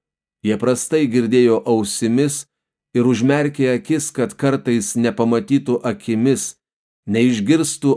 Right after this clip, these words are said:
ausimis, nesuprastų širdimi ir neatsiverstų, ir aš jų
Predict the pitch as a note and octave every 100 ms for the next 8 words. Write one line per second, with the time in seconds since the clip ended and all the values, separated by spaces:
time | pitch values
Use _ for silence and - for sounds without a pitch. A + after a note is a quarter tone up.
0 | C3 B2 A2+ - A2+ A#2 C#3+ C3+ - _
1 | _ _ - A#2+ A#2+ C#3+ C3+ E3 E3 -
2 | D3 - C#3+ C3 A2 G2+ B2 D3 D#3+ C#3
3 | A#2 G#2 A#2+ B2 - B2 G#2 D#3 B2+ -
4 | - F#2 D2 _ _ _ _ _ - G#2+
5 | - B2+ - G#2+ F#2+